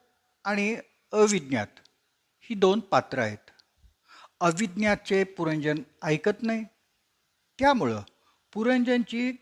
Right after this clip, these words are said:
स्थिती कशी झाली त्याचं दर्शन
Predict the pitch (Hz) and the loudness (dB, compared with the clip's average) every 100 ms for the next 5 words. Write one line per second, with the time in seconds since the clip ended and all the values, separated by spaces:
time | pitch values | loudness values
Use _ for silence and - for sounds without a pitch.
0 | _ _ _ _ - - - 190 208 123 | _ _ _ _ -18 -14 -14 -4 0 0
1 | - _ _ - 208 - 302 208 120 120 | -4 _ _ -2 -2 0 4 4 4 0
2 | 113 - _ _ 214 302 208 135 127 - | -6 -14 _ _ -12 -10 -4 -4 -4 -4
3 | 123 | -6